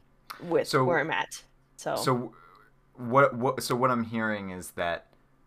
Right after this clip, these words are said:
Speaker 2: it is an option. It would probably be adoption, and right now it's a, it's a very long ways off.
Speaker 1: Long ways off.
Speaker 2: Okay.
Speaker 1: Yeah.
Speaker 2: Okay.
Speaker 1: If I was to do it.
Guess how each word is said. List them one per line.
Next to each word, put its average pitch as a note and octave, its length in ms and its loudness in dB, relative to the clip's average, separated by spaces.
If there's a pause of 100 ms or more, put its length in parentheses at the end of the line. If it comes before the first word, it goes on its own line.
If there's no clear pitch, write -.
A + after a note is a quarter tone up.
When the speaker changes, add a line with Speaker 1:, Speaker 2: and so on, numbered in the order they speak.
(1800)
Speaker 2:
it B2+ 120 2
is C3+ 200 0
an D3+ 80 2
option. A#2+ 600 2 (160)
It A#2 100 0
would A2+ 140 -2
probably C3 640 2
be B2 220 -2
adoption, G2 840 2 (160)
and G#2 380 -2 (300)
right A#2 420 4
now F#2+ 580 0 (280)
it's - 480 -6
a, G2 140 -2 (140)
it's F#2+ 220 -10
a F#2+ 60 -10
very F2+ 320 -2
long D#2+ 240 -6
ways D2+ 180 -10
off. - 300 -14 (600)
Speaker 1:
Long D#3 280 -6
ways - 160 -12
off. - 240 -12 (400)
Speaker 2:
Okay. G2+ 220 -10
Speaker 1:
Yeah. - 140 -12 (800)
Speaker 2:
Okay. - 180 -6
Speaker 1:
If - 80 -8
I - 100 -2
was - 180 -12
to - 100 -16
do - 100 -16
it. - 160 -8